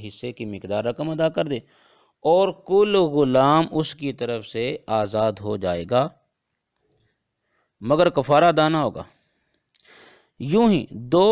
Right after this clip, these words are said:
غلاموں میں آدھے آدھے کا مالک ہے، یعنی اس کے دو غلام ہیں مگر دونوں غلاموں میں آدھا آدھا مالک ہے، اور دونوں کے نصف نصف کو آزاد کیا تو کفارہ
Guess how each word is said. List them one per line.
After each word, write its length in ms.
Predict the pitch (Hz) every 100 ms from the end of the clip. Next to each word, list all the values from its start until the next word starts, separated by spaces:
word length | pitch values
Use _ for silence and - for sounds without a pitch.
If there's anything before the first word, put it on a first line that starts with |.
| 214
غلاموں 560 | 180 160 151 156 175 170
میں 200 | 160 160 - 170
آدھے 280 | 190 185 175
آدھے 260 | 156 147
کا 140 | - 131
مالک 360 | 110 98 85 -
ہے، 100 | - _ _ _ _ _ _
یعنی 160 | 101 117
اس 100 | -
کے 120 | 117 98
دو 100 | 120 143
غلام 360 | 131 107 113
ہیں 140 | 104 104 - _ _ _
مگر 200 | 110 117
دونوں 300 | 107 120 131
غلاموں 340 | 127 113 107 110
میں 200 | 104 135 - _ _ -
آدھا 260 | 131 127
آدھا 160 | 117 110
مالک 360 | 101 101 117 107
ہے، 100 | 98 - _ _ _ -
اور 100 | 131
دونوں 340 | 120 151 170 175
کے 160 | 175
نصف 360 | 147 151 156 147
نصف 340 | 135 - 131
کو 140 | 147 135
آزاد 360 | 117 113 123 117
کیا 220 | 120 127 123
تو 160 | 117
کفارہ 580 | 101 104 - 104 104 113